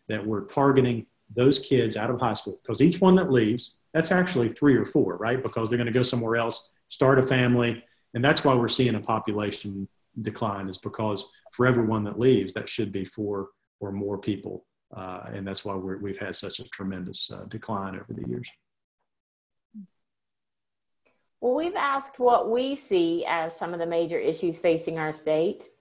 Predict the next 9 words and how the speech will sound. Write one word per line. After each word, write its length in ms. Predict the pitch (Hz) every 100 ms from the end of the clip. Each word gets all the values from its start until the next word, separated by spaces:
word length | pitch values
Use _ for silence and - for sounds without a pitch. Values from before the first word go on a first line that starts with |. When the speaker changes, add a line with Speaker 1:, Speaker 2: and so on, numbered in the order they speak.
| _ _ _ -
Speaker 2:
Aside 500 | 185 180 214 226 226
from 220 | 220 190
these, 500 | 190 208 240 269 - 403
what 200 | 339 262
do 60 | 311
you 120 | 320
see 320 | 311 294 269
as 260 | 247 233 220
the 200 | 220